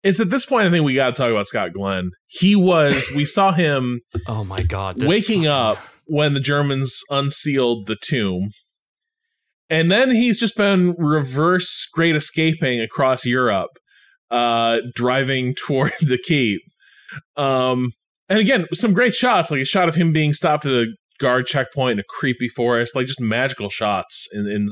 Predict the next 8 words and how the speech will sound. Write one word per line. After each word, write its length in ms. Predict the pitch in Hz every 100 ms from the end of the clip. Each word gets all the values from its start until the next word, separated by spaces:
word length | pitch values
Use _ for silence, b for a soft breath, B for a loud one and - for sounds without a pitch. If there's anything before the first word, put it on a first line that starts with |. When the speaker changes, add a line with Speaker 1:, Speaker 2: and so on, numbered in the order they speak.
| 98
Speaker 1:
in 160 | 107
some 240 | 101 101 98
ways. 300 | 95 90 - B B B B B _
Uh, 360 | 127 120 120 117 - _ _ _ -
but 400 | 120 165 165 143 - _ _ _ _ _ _ _ _ _ -
he's 200 | 208 202
here 180 | 247 254
now. 300 | 208 202 196